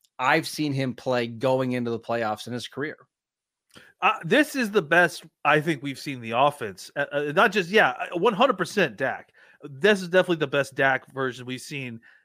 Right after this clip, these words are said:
Speaker 2: this late, where they're, you know, they look, they look good all the way through. There were times when we've had really good offenses that seemed to kind of completely putter out at the end of the season,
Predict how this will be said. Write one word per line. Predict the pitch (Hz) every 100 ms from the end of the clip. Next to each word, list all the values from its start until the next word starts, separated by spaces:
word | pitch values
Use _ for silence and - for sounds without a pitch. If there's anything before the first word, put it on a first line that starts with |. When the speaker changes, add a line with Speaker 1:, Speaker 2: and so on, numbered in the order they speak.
| _ -
Speaker 2:
this | 127 151 147
late, | 151 139
where | 123 131 127 123 123
they're, | 131 123 120 120
you | 139
know, | 127 113 110 - _ _ -
they | 143
look, | 139 175 185 -
they | 139 151
look | 135 156 170 - 120
good | 143 151 147 120
all | 131 135
the | 131
way | 131
through. | 127 147
There | 147
were | 269
times | - - 196 190 170
when | 156 147 131 131
we've | 151 170
had | 160 160 139 147
really | 196 180
good | 156 175 143
offenses | 156 190 175 143 131 120 120 - _ _ _ _
that | 160 151
seemed | - 190 185
to | 185
kind | 175 160
of | -
completely | 151 - - 170 214 180
putter | 160 - 151 147 131
out | 139 135
at | 120
the | - 117
end | 117
of | 107
the | -
season, | - 113 104 69